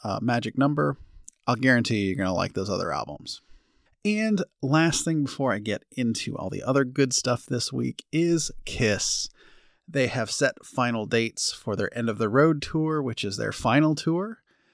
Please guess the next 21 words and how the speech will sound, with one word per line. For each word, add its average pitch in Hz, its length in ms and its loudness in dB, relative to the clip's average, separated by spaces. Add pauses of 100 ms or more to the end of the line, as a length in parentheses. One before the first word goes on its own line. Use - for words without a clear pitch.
(240)
Um, - 320 -10
the - 80 -10
guys 127 360 0
are 107 120 -2
getting 120 480 -4
into 139 260 2
their 117 140 0
seventies, 147 720 2
and 107 240 -8
it's - 100 -14
probably 123 300 -2
a - 20 0
little 117 220 -4
hard 123 320 2
to 110 80 -4
get 113 160 2
on 117 180 4
the 104 80 0
kabuki 135 480 0
makeup. 127 460 2 (800)
But, 120 400 0